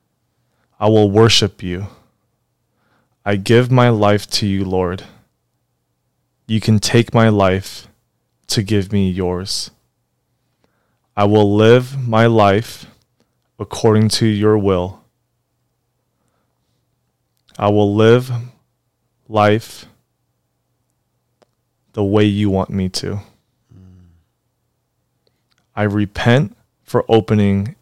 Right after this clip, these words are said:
Speaker 1: any doors for Satan to enter. I repent for living a worldly lifestyle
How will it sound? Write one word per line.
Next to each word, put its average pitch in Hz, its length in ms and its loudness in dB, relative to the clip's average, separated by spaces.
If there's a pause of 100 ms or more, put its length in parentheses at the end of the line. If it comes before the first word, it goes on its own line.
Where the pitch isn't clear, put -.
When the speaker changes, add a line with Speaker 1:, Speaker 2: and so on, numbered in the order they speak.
(260)
Speaker 1:
any 120 280 2
doors 107 680 2 (760)
for - 280 -4
Satan 107 500 0
to - 200 -2
enter. 95 460 -6 (2250)
I 104 60 -4
repent 107 640 0
for 113 140 0
living 117 440 2
a 110 120 0
worldly 117 640 4
lifestyle 101 840 0